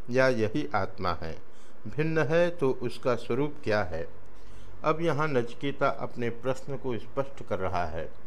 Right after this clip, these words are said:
स्थूल शरीर से सूक्ष्म शरीर का निकल जाना ही मृत्यु है। सूक्ष्म शरीर में मन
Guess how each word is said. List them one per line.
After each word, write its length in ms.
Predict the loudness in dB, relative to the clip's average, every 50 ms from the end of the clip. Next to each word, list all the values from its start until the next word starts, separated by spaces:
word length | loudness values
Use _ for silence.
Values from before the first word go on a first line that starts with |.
| -2 -2 -2 -4 -4 -4 -4 -2 -2
स्थूल 380 | -2 -2 -2 -2 0 2 2 2
शरीर 380 | 2 0 0 0 0 0 -2 -2
से 220 | -2 -2 -2 -2
सूक्ष्म 400 | -2 -2 -2 -2 -2 -2 -2 -2
शरीर 400 | -2 -2 -2 0 0 0 0 0
का 140 | 0 0 0
निकल 400 | 0 0 0 0 0 0 0 0
जाना 300 | 0 0 0 0 0 0
ही 200 | 0 0 -2 -2
मृत्यु 420 | -2 0 -2 -2 -2 -2 -2 -2 -2 -2
है। 180 | -2 -2 -2 -4 -4 -4 -4 -4 -4 -4 -4 -4 -4 -4 -4 -4 -4 -4 -2
सूक्ष्म 300 | -2 -2 -2 -2 -2 -2
शरीर 380 | -2 0 0 0 0 0 0 0
में 180 | 0 0 0 0
मन 440 | 2 0 0 0 0 -2 -2 -2